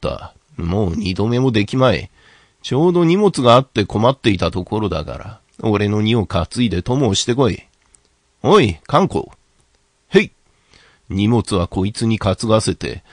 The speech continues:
我は俺の半月草を持て。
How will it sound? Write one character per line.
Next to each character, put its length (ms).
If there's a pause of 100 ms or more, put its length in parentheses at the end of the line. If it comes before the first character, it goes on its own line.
(260)
我 420
は 420
俺 320
の 140
半 240
月 220
草 100
を 120
持 140
て。 260